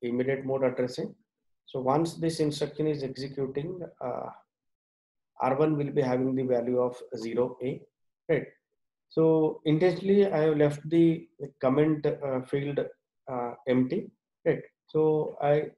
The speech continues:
again, uh, suggest to students to write the comment, uh, in front of every instruction, right? What that instruction is doing. Apart from, uh,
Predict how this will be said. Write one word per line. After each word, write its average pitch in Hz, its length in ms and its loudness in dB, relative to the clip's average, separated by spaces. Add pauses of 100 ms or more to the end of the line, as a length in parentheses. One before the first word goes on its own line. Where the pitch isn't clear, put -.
again, 147 400 -2 (640)
uh, 123 120 -8
suggest 147 420 0
to 147 120 0
students 160 480 -2 (840)
to 208 280 4
write 156 400 2
the 165 260 2 (100)
comment, 156 420 2 (100)
uh, 143 140 2 (340)
in 143 140 -2
front 147 280 2
of 151 180 0
every 139 260 0
instruction, 120 440 -4
right? 123 200 0
What 139 220 0
that 143 180 2
instruction 135 460 -4
is 135 240 -4
doing. 131 420 0 (960)
Apart 151 340 2
from, 196 480 4
uh, 135 540 -4